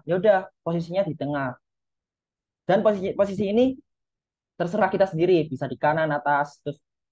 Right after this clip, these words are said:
bisa di kanan atas, bawah, tengah gitu terserah. Tergantung, eh, kemauan kita sendiri. Kita yang mengontrol. Kemudian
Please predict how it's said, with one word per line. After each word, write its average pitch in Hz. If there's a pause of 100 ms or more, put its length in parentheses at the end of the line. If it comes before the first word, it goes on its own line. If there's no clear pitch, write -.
(160)
bisa 147
di 135
kanan 160
atas, 165
bawah, 151
tengah 156
gitu 131
terserah. 123 (800)
Tergantung, 165 (240)
eh, 135
kemauan 139
kita 139
sendiri. 113 (560)
Kita 139
yang 139
mengontrol. 120 (320)
Kemudian 170